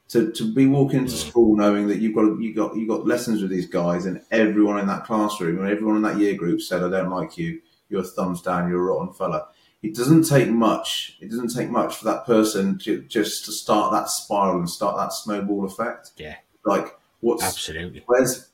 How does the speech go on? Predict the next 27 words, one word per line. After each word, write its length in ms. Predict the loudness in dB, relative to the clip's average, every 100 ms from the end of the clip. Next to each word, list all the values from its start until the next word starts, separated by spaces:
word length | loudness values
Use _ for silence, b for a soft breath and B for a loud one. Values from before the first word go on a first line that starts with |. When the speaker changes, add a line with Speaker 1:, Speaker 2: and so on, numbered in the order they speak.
| _ _
Speaker 1:
where's 460 | -2 4 4 4 -2
the 60 |
point 340 | -8 -4 -4 0
where 180 | -2
someone's 480 | -2 -6 -2 0 0
gonna 120 | 0
be 60 | -2
able 100 | -2
to 80 | -2
bring 180 | 0 0
him 140 | 0
back? 220 | -2 -2
He 80 | -2
goes, 260 | 0 0 -2 -4
he 140 | -4
becomes 300 | -4 -4 -2
more 200 | 2 2
and 80 | 4
more 180 | 2 0
insular, 640 | -2 -4 -4 -2 -2 -4 b b b
starts 400 | -4 2 2 0
to 100 | -2
search 360 | 0 2 2 2
more 220 | 2 4
and 80 | 4
more 260 | 4 2 2
online. 500 | 2 2 0 -2